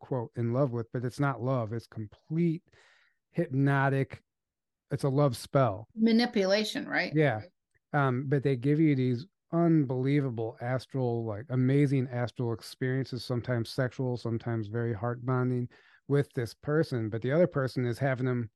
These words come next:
Speaker 1: with somebody else. And then there's somebody else having them with you. And it's just creates this, like, lovesick, this heart, this, everyone's, like, lovesick, if,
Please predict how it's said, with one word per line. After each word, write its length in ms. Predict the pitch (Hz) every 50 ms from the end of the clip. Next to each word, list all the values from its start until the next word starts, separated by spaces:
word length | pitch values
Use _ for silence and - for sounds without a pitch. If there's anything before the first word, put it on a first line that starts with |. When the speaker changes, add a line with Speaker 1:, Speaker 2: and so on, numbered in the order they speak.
| _ -
Speaker 1:
with 140 | 127 120 -
somebody 380 | - - 135 127 123 117 117 120
else. 360 | 147 156 113 110 - - - _
And 100 | - 127
then 140 | 127 123 123
there's 160 | 120 120 -
somebody 260 | - 147 139 131 127 131
else 220 | 135 139 135 -
having 260 | - 127 120 113 120
them 160 | 123 120 113
with 140 | 107 107 - -
you. 300 | 143 151 170 151 117 107 - - - - _ - _ _ _ _ -
And 340 | 139 135 131 131 123 120 113 - _ _ _ _ _ -
it's 180 | 143 135 - -
just 240 | - 147 131 - -
creates 540 | - - 151 143 139 143 139 - - - -
this, 300 | 147 127 120 - - - -
like, 160 | 127 117 107 104
lovesick, 640 | 123 120 123 139 139 135 127 - - 117 101 - _
this 200 | - 117 107 -
heart, 440 | - - - - - 143 139 143 - _ _ _ _ _ _
this, 280 | - 120 120 110 - - 123 127 - -
everyone's, 460 | 135 139 135 147 147 143 143 135 123
like, 140 | 123 113 110
lovesick, 840 | - 123 120 131 139 139 135 - - - - 156 127 107 - - - _ _ _ -
if, 180 | 135 - -